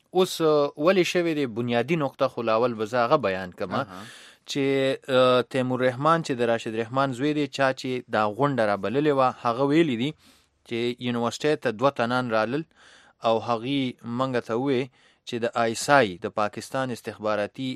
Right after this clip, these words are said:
Speaker 1: ادارې ډایرکټر جنرال، موږ ته خصوصي هدایت را کړي دي چې دغلته کې دې دا غونډه کینسل کړي شي.
Speaker 2: مهم.
Speaker 1: نو دا بیا کینسل کړې شوه. او په دې باندې بیا هلته کې طالب علمانو ډېر، آه، عکس العمل هم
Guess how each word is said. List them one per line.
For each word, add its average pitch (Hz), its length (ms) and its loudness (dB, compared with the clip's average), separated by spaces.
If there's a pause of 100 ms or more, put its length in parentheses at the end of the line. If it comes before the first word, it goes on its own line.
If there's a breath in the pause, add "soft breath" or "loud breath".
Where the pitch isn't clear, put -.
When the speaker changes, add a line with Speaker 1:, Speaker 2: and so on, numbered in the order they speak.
Speaker 1:
ادارې 104 380 -2 (140)
ډایرکټر 98 480 -4
جنرال، 98 300 -6 (1120)
موږ 139 300 0
ته - 60 -8
خصوصي 123 580 -6 (160)
هدایت 113 480 2
را 107 80 0
کړي 165 320 0
دي 156 100 -2 (520 loud breath)
چې 127 120 -2 (540)
دغلته 127 460 4
کې 120 160 -4
دې 123 80 0 (100)
دا 110 160 4
غونډه 113 260 -4 (100)
کینسل 107 400 -2
کړي 87 200 -10
شي. - 100 -16 (180)
Speaker 2:
مهم. 92 300 -16
Speaker 1:
نو 123 80 -6 (100)
دا 127 100 6
بیا 127 180 4 (120)
کینسل 104 380 -6
کړې 90 200 -10
شوه. - 160 -10
او - 60 -4
په - 180 -2
دې 151 160 4
باندې 147 240 0 (140)
بیا 123 160 4
هلته 127 260 -2
کې 131 200 -6 (260)
طالب 110 300 -2
علمانو 117 380 -2
ډېر، 120 320 -2
آه، 107 160 2 (340 loud breath)
عکس - 180 -10
العمل 110 400 -2
هم 113 100 -2